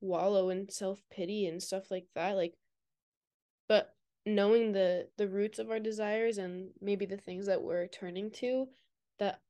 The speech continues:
aren't fulfilling us is really good. And I think anyone who, like, like me, like, I'm a very visual learner. I like to hold things physically. Like, holding a hand cross has literally, like, saved my life. Like, it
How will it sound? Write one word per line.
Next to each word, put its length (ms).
aren't 220
fulfilling 520
us 240
is 160
really 220
good. 280
And 120
I 100
think 460
anyone 640
who, 500
like, 320
like 280
me, 180
like, 140
I'm 200
a 60
very 220
visual 420
learner. 480
I 440
like 280
to 100
hold 180
things 200
physically. 420
Like, 140
holding 300
a 60
hand 280
cross 260
has 160
literally, 440
like, 260
saved 280
my 200
life. 300
Like, 200
it 280